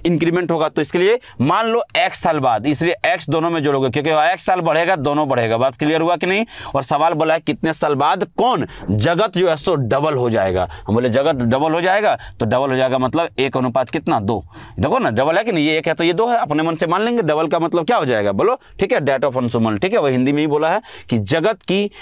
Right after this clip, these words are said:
आयु अंशुमन से दोगुनी हो जाएगी। कुछ नहीं करना बाबू, क्रॉस मल्टीप्लाई करो, सवाल को निपटा दो, ठीक है। एज इतनी खूबसूरत टॉपिक है यार, गलत होने का कोई चांस है नहीं। दो से गुना कर दो सर, अठारह दूनी छत्तीस, प्लस का कितना हो जाएगा? दो एक्स, बराबर ये हो जाएगा पचास प्लस गाइस कितना? एक्स। सर, ये एक्स इधर लाओ,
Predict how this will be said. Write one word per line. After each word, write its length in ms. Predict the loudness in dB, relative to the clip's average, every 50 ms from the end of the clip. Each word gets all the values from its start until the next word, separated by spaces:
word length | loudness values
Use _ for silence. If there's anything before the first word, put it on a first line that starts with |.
| -10 -4 -2
आयु 260 | 0 2 2 2 2
अंशुमन 480 | 2 2 0 0 0 0 0 0 0 0
से 100 | 0 0
दोगुनी 300 | 0 0 2 2 2 2
हो 80 | 2
जाएगी। 160 | 2 2 0 0
कुछ 200 | 0 -2 -2 0
नहीं 120 | 0 0
करना 160 | 0 0 0
बाबू, 140 | 0 0 0
क्रॉस 280 | 0 0 0 0 0 0
मल्टीप्लाई 380 | 0 0 -2 -2 -2 -2 0
करो, 120 | 0 0 0
सवाल 220 | 0 0 0 0
को 80 | 0 0
निपटा 280 | -2 0 0 -2 -2
दो, 160 | 0 -2 -4 -4 -8 -18 -8 -4 -2
ठीक 120 | 0 0
है। 140 | 0 0 -2 -6 -8 -4
एज 240 | -2 0 0 0 0
इतनी 220 | -2 -2 -2 -2 -2
खूबसूरत 440 | 0 -2 -2 -2 0 0 0 0 0
टॉपिक 260 | 0 0 0 0 0
है 60 | 2
यार, 140 | 2 2 2
गलत 260 | 0 0 0 0 0
होने 180 | 0 0 0 0
का 80 | 0
कोई 220 | 0 0 -2 -2 0
चांस 460 | 0 0 0 0 0 0 -2 -2 -2
है 180 | 0 2 2 2
नहीं। 200 | 0 0 -2 -4 -8 -14 -12 -4 -2
दो 140 | 0 0 0
से 120 | 0 0
गुना 200 | -2 0 0 0
कर 140 | 0 -2 -2
दो 100 | -2 -2
सर, 120 | -2 -2 -2
अठारह 300 | -2 -2 -2 0 0 0
दूनी 200 | 0 0 -2 -2
छत्तीस, 460 | -2 -4 -4 -4 -4 -4 -4 -4 -2
प्लस 260 | -2 -2 -2 -2 -2
का 100 | -4 -4
कितना 240 | -4 -4 -2 -2 0
हो 60 | 0
जाएगा? 220 | 0 0 0 0
दो 280 | 0 0 0 0 0 0
एक्स, 300 | 0 0 -2 -2 -2 -4 -4 -4 -6 -10 -12 -8 -4 -2
बराबर 400 | 0 0 0 0 0 0 2 2
ये 80 | 2 2
हो 80 | 2
जाएगा 220 | 0 0 0 -2 -2 -2 -4
पचास 360 | -4 -2 0 0 0 -2 -2
प्लस 280 | -4 -4 -2 -2 -2
गाइस 200 | 0 0 -2 -2
कितना? 400 | -2 -2 -2 0 0 2 2 0
एक्स। 200 | 0 -2 -4 -4
सर, 140 | -2 -2 0
ये 300 | 2 2 2 2 0 0
एक्स 140 | -2 -2 -2
इधर 120 | 0 0
लाओ, 200 | 2 2 0 0